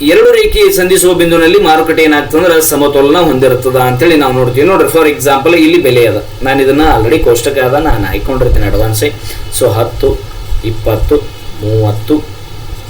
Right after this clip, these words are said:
ನಲವತ್ತು, ಐವತ್ತು ಈ ರೀತಿ ರೇಟ್ ಅದ. So ನಿಮಗೆ ಡಿ ಡಿ,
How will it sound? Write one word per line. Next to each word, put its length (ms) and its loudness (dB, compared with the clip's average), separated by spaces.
ನಲವತ್ತು, 680 0
ಐವತ್ತು 320 0
ಈ 100 2
ರೀತಿ 300 2
ರೇಟ್ 240 0
ಅದ. 200 -6
So 100 4
ನಿಮಗೆ 480 2
ಡಿ 140 2
ಡಿ, 180 -2